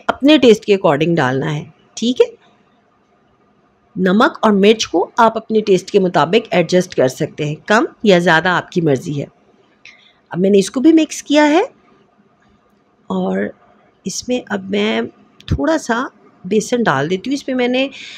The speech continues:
दो चम्मच, तकरीबन दो tablespoon जो है ना, वो मैंने बेसन की डाल दिए हैं। थोड़ा सा पानी और डाला, बिल्कुल थोड़ा सा, चंद कतरे। ये मेरा ख्याल है quarter glass के करीब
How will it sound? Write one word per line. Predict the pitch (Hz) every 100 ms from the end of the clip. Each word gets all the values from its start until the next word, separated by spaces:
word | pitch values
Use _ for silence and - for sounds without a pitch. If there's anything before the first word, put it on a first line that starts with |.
| - _ _
दो | 214 294 339
चम्मच, | 285 240 220 226 -
तकरीबन | 208 - 180 208 220
दो | 262
tablespoon | 269 240 208 220 - 220
जो | 220
है | 214
ना, | 220
वो | 208
मैंने | 202 180 170
बेसन | 170 165 190
की | 180
डाल | 175 135 151
दिए | 214 247
हैं। | 294 466 _ _ _ _ _ _ - _ _
थोड़ा | - 311 349
सा | 320
पानी | - 160 208
और | 349 370
डाला, | 320 302 294 294 _ _ _ _ -
बिल्कुल | 339 392 415
थोड़ा | 240 175 165
सा, | - - -
चंद | 214 220 220
कतरे। | 175 - 147 - _ _ _ _ _ _ _ -
ये | 247
मेरा | 262 269
ख्याल | 262 269
है | 294
quarter | - 247 254 311 311 254 - - _ -
glass | 190 196 185 185 -
के | 214
करीब | 202 185 180